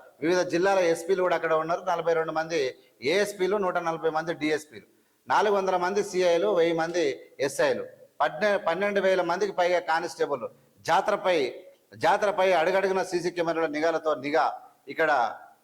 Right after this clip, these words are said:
ఏఐతో, <clears throat> ఏఐతో రద్దీ ప్రాంతాలు, ఆ, అలజడుల గుర్తింపు, ఆ, కమాండ్ కంట్రోల్ నుంచి అందే సమాచారంతో పరిష్కారానికి చర్యలు చేస్తా ఉన్నారు. Very good, సూపర్, ఆ, ఎక్సలెంట్గా ఇట్లా చేస్తా ఉన్నారు. కాంగ్రెస్ ప్రభుత్వం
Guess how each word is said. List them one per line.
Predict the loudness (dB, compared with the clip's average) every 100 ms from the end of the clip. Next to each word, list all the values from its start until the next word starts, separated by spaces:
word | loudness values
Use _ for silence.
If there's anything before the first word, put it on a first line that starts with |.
| -4
ఏఐతో, | 0 2 0 0 2 0 -2 -10
<clears throat> | -6 -4
ఏఐతో | -2 0 2 0 0
రద్దీ | 0 0 -4
ప్రాంతాలు, | -2 -2 0 -2 -2 -4 -12 _ _ _ _ _ _ _ 0
ఆ, | 2
అలజడుల | 2 2 2 2
గుర్తింపు, | 0 -2 -4 -4 -4 -4 -6 -20 _ -2
ఆ, | 0 0
కమాండ్ | -2 -2 -2 -2 -4
కంట్రోల్ | -2 -2 -2
నుంచి | -4 -4 -4 -4 -8 -20 _ -6
అందే | -4 -2 -2
సమాచారంతో | 0 -2 0 0 0 -2
పరిష్కారానికి | 0 -2 -2 -4 -4 -4 -10 -8
చర్యలు | -4 -2
చేస్తా | -2 -4 -4
ఉన్నారు. | -6 -6
Very | -4 -6
good, | -6 -14 _ _ _ _ -12
సూపర్, | -6 -4 -4 -6 -14 -6
ఆ, | -2 -2
ఎక్సలెంట్గా | -2 -4 -2 -2 0 0 0 -2 -12 -20 -12 -8
ఇట్లా | -6
చేస్తా | -2 -2 0 -2
ఉన్నారు. | 0 -2
కాంగ్రెస్ | 0 -2 -2 -2
ప్రభుత్వం | -2 -2 -2 -4 -4 -8